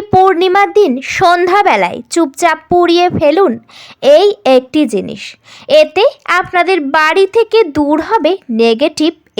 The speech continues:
এনার্জি। আসুন বন্ধুরা, জেনে নেওয়া যাক সেই জিনিসটি কি। তার আগে বলি বন্ধুরা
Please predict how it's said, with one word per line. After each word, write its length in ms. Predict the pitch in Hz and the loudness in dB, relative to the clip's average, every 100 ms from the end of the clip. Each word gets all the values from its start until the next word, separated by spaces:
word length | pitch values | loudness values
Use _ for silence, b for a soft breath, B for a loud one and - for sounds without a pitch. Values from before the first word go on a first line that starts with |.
| 226 | 0
এনার্জি। 600 | 214 202 190 196 196 196 80 - _ B B B - 294 | 0 -2 -4 -6 -10 -10 -12 -18 _ B B B -2 0
আসুন 360 | 320 - 359 349 | 0 0 0 2
বন্ধুরা, 520 | 349 349 370 466 370 440 - 262 220 | 2 0 0 0 0 -2 -8 -8 -4
জেনে 360 | 254 226 214 | -2 0 0
নেওয়া 280 | 220 233 302 | -2 0 0
যাক 260 | 440 302 330 - | 0 -2 -4 -10
সেই 300 | - 349 294 226 | -6 -4 -4 -2
জিনিসটি 500 | 247 226 247 - 392 302 | -2 -2 -4 -2 -2 -2
কি। 160 | 208 - - _ B B - | -8 -10 -16 _ B B -2
তার 260 | 415 381 339 - 240 | 0 0 -2 -2 -2
আগে 220 | 233 226 226 | 0 0 2
বলি 280 | 247 277 320 | 2 0 0
বন্ধুরা 480 | 349 349 320 359 | 0 -2 -2 -2